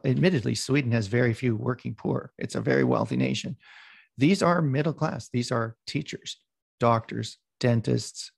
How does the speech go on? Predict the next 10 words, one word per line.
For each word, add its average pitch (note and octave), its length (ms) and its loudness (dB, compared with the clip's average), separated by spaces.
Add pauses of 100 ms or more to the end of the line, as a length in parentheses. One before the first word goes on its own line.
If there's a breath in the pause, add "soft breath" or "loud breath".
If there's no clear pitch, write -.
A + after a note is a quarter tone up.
(140)
factory B2+ 360 2
workers, A2+ 480 2 (360 loud breath)
managers A#2+ 680 4
that B2+ 140 0
are A#2+ 80 4
living B2+ 280 4
in B2 100 0
state-supplied - 1120 -2
housing A#2+ 420 2
or B2 360 2